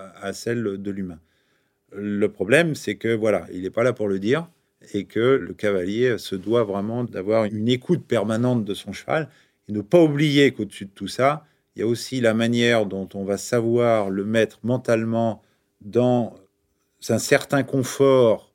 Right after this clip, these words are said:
dans l'effort, pour que le cheval, dont il faut quand même se souvenir qu'il a pas,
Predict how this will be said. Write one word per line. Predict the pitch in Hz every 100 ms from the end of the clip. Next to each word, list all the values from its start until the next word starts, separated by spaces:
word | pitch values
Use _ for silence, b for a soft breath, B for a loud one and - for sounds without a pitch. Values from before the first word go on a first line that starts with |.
| _ _ _ 104
dans | 101 139 143
l'effort, | 120 - 135 147 185 - _ _ _ _ _ _ _ _
pour | - 113
que | -
le | 120 120
cheval, | - - 127 123 98 90
dont | 101 98 110 98 -
il | 101
faut | - 101
quand | 110
même | 110 107
se | 104
souvenir | - 110 107 117 101 - _
qu'il | - 92 95 92 80 95 95 90
a |
pas, | - - 110 101 95 92